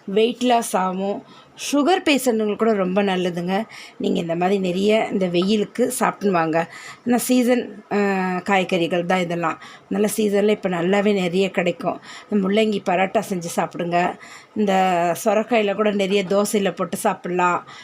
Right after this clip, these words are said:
இதுல நம்ம பரோட்டா சுட்டு சாப்பிட்லாம். சுரக்காயில கூட நிறைய வெரைட்டி பண்ணி சாப்பிடுங்க. சரிங்களா? ரொம்ப நல்லுங்க, நல்லதுங்க உடம்புக்கு.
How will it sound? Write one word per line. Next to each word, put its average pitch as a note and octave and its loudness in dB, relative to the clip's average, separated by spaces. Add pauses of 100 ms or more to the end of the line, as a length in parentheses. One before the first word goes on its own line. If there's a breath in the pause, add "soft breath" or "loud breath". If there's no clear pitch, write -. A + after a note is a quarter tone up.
(120)
இதுல A3 0
நம்ம G3+ 0
பரோட்டா G#3 2
சுட்டு G3 -2
சாப்பிட்லாம். F3 0
சுரக்காயில F3+ 0
கூட F3+ 0 (280 loud breath)
நிறைய A3 2
வெரைட்டி G3 -2
பண்ணி F3+ -4
சாப்பிடுங்க. E3+ -6 (480 loud breath)
சரிங்களா? F#3 0
ரொம்ப G3 0
நல்லுங்க, F3+ -2
நல்லதுங்க G3 0
உடம்புக்கு. F3+ -2